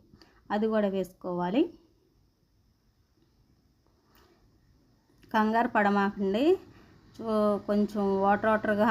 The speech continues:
అన్నట్టు అనిపిస్తుంది. అది మనకి వేడి అంతా బూందీ మొత్తం వే-, బూందీ మొత్తం పీల్చుకుంటది పాకం, టైమ్ పట్టిద్ది. దీనికి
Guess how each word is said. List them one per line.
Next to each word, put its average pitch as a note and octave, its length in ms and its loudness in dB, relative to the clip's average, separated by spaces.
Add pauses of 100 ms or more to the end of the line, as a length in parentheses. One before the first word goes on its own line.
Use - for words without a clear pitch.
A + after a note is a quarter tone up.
అన్నట్టు G3+ 360 -2
అనిపిస్తుంది. G3 680 -4 (560)
అది G#3 180 -2
మనకి G#3 420 -2 (320)
వేడి G#3 320 0
అంతా G#3+ 300 -2 (100)
బూందీ G#3 420 0 (260)
మొత్తం G#3 400 -6
వే-, G3 260 -2 (380)
బూందీ A3+ 280 0 (100)
మొత్తం G#3 240 -4
పీల్చుకుంటది G3+ 760 -6
పాకం, F#3+ 340 0 (1000)
టైమ్ G#3+ 320 -2
పట్టిద్ది. G3 520 -2 (680)
దీనికి G#3+ 360 2